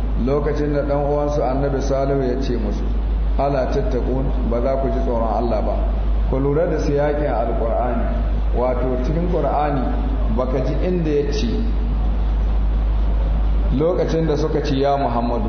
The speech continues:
ba ku taɓa jin haka nan cikin Ƙur'ani. Shi girman mai gidanmu ya girma kwarai, har da Allah yana jin kunya ce mai Muhammadu kai tsaye haka.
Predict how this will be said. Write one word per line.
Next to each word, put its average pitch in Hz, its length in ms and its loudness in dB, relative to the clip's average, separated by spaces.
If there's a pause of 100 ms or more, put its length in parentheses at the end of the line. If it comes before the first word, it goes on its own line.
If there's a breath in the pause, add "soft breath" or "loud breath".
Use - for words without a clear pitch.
ba 117 60 0
ku 127 120 -2
taɓa 135 280 0
jin 117 120 0
haka 113 220 0
nan 107 100 -2
cikin 117 240 0
Ƙur'ani. 104 360 -2 (1700)
Shi 165 200 0 (160)
girman 180 400 0
mai 151 140 0
gidanmu 131 480 0 (640)
ya 139 320 0
girma 135 320 0
kwarai, 127 320 0 (200)
har 143 200 -2
da 131 160 0
Allah 143 220 0 (100)
yana 131 260 0
jin 127 220 -2
kunya 127 260 0
ce 120 160 0
mai 117 140 0
Muhammadu 113 520 0
kai 117 120 0
tsaye 117 200 0
haka. 101 240 0